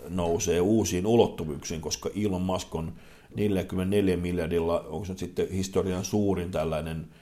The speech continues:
ö, yrityksen, ö, ikään kuin pörssistä osto, siis, ö,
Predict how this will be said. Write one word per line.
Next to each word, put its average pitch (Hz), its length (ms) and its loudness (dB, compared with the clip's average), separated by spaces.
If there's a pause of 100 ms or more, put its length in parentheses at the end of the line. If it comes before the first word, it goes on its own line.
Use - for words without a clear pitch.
(300)
ö, 73 260 -6 (420)
yrityksen, 80 720 -4 (140)
ö, 76 260 -4
ikään 80 280 -6
kuin 80 320 -6 (360)
pörssistä - 540 -4
osto, 76 400 -6
siis, 80 220 -10 (320)
ö, 95 40 -8